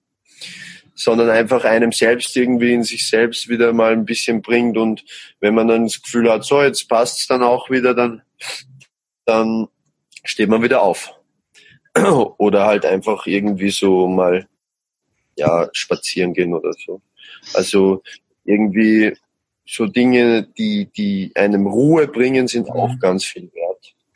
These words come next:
Speaker 2: Ich glaub auch, das, was du grad gesagt hast, ja, einfach mal nicht kämpfen. Ich glaub, wenn man sagt, ich kämpfe nicht,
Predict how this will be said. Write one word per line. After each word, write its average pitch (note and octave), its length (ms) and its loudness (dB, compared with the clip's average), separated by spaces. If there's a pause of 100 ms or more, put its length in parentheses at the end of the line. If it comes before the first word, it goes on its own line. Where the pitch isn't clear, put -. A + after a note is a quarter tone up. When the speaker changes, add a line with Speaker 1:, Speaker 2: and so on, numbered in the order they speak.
(360)
Speaker 2:
Ich B2 160 -4
glaub G3+ 200 0
auch, F3 160 2
das, - 200 -4
was E3+ 140 2
du E3+ 60 2
grad D#3+ 180 2
gesagt C#3+ 360 -2
hast, E3 240 0
ja, C#3+ 160 2
einfach C#3+ 400 0
mal C#3+ 140 2
nicht D#3+ 240 0
kämpfen. D#3 520 0
Ich C3+ 160 -6
glaub, F3 340 -2
wenn C#3+ 220 0
man D#3 200 2
sagt, D3+ 260 -2
ich - 180 -8
kämpfe G#3 360 -2
nicht, G3+ 400 -2